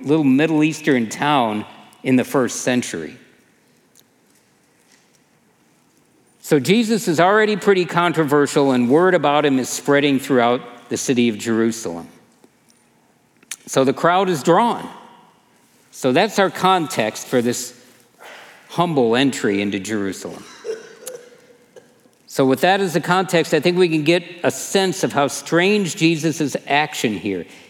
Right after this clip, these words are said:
He takes a ride on this young donkey. Now, why does he do that? I think he's got a couple of reasons for doing that. Number one, he's fulfilling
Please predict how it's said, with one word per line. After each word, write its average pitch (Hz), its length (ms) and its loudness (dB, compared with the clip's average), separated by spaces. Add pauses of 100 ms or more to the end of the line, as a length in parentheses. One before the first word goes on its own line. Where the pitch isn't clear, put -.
He 180 140 0
takes 220 380 0
a 220 60 2
ride 170 380 2
on 165 140 2
this 160 240 -2
young 139 260 2
donkey. 139 500 -2 (1400)
Now, 131 200 0
why 190 240 2
does 214 180 0
he 180 100 4
do 156 280 2
that? 80 320 -10 (320)
I 110 40 -6
think 127 220 -4
he's 110 360 -4 (180)
got 139 180 4
a 131 60 0
couple 160 400 0
of 131 100 2
reasons 139 500 2
for 127 160 0
doing 117 300 0
that. 120 240 -4 (840)
Number 196 240 4
one, 175 320 2
he's 160 260 -2
fulfilling 151 720 0